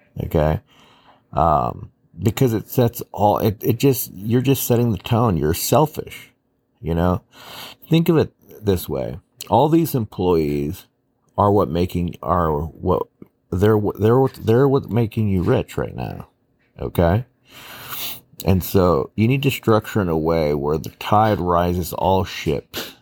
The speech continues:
As you do better, so should the people that are helping you live your dream life. Okay?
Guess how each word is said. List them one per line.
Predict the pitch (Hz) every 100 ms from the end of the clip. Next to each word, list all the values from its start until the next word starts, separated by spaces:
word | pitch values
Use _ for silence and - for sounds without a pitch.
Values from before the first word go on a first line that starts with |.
| _ -
As | 117 117 98
you | 135
do | 156 165 151
better, | 131 131 127 139 139 131
so | - - 117 127
should | 135 - 131
the | 101
people | - 127 151 - 95
that | 92 90
are | 87
helping | - 110 117 - 104 90
you | 92 95 110 64 53 - _ _ _ -
live | 98 104 82
your | 80 82 90
dream | 104 110 131
life. | 123 135 147 165 - - _ _ _ _ _ _ _ _ -
Okay? | 85 107 95 104 120